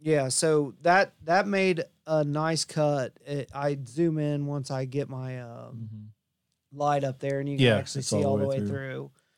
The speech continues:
Speaker 1: And, you know, I was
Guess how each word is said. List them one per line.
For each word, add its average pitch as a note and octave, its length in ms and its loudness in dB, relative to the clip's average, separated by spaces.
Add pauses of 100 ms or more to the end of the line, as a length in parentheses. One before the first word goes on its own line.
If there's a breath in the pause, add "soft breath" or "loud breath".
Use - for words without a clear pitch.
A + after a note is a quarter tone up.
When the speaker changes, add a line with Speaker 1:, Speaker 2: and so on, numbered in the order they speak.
(580)
Speaker 1:
And, C#3 580 0 (200)
you F#3+ 100 -2
know, D#3+ 220 2
I F3 200 -4
was D#3 240 0